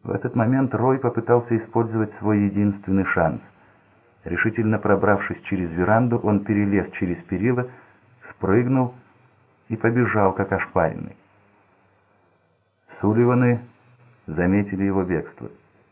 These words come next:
«Держись левой стороны, Рой!» — заорал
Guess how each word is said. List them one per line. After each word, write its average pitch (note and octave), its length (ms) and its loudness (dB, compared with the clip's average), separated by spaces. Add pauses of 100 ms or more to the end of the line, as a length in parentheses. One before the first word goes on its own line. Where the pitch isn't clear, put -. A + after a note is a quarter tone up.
(920)
«Держись G2 500 0
левой C#3+ 360 4
стороны, C#3 420 4
Рой!» — A#2 260 4
заорал F2+ 400 6